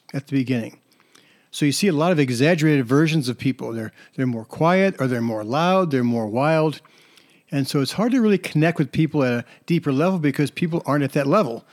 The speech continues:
uh, because they're so anxious about finding new friends.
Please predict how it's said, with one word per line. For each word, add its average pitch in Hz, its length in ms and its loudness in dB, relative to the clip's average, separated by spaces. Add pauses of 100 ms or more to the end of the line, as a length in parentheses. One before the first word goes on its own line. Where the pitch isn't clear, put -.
(500)
uh, 120 200 -2
because 127 340 -2
they're 135 100 2
so 151 280 0
anxious 139 340 0
about 127 240 -2
finding 131 300 0
new 120 140 0
friends. 123 460 -8